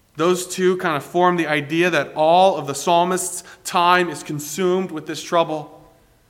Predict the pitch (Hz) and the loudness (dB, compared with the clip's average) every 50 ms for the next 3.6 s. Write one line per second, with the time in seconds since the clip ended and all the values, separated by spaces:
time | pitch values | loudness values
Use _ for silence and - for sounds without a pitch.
0 | _ _ _ _ _ _ - 175 165 156 - - - - - 190 190 208 202 202 | _ _ _ _ _ _ -4 -4 -4 -4 -6 -8 -8 -4 -2 2 2 2 2 0
1 | 208 - 196 170 165 160 160 160 156 151 151 143 131 147 147 147 147 143 135 123 | -2 -2 -2 -2 0 0 0 0 -2 -2 -4 -6 -6 -4 -4 -2 -2 -4 -4 -6
2 | 123 - - - _ _ _ _ _ _ _ _ _ _ _ _ _ _ - 196 | -10 -14 -18 -20 _ _ _ _ _ _ _ _ _ _ _ _ _ _ 4 4
3 | 214 196 226 220 180 - 202 180 170 156 139 | 4 4 2 0 0 2 2 2 2 2 -2